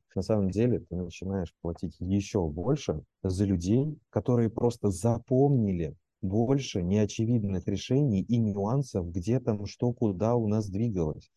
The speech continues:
То есть ты на самом деле начинаешь платить не за экспертизу многим, а за то, что они больше знают.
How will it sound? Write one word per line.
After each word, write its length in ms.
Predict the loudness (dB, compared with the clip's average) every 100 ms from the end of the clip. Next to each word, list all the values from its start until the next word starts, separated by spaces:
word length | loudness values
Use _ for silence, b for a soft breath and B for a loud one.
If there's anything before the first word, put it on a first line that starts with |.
| b b _
То 80 | 0
есть 200 | 0 0
ты 100 | 0
на 100 | 0
самом 380 | 0 0 0 2
деле 260 | 2 2
начинаешь 560 | 0 -2 -4 -2 -4 -4
платить 580 | -4 -2 -2 -4 -4 -6
не 180 | -2 0
за 200 | 0 -2
экспертизу 760 | -4 -6 -4 -2 0 0 -2 -6 _ _ _ -4
многим, 460 | 0 0 0 -4 -10 _ _ _ -4
а 140 | 0
за 160 | 0 0
то, 180 | 2 0
что 220 | 0 2
они 160 | 2 2
больше 380 | 2 0 -2
знают. 420 | -2 -2 -2 -4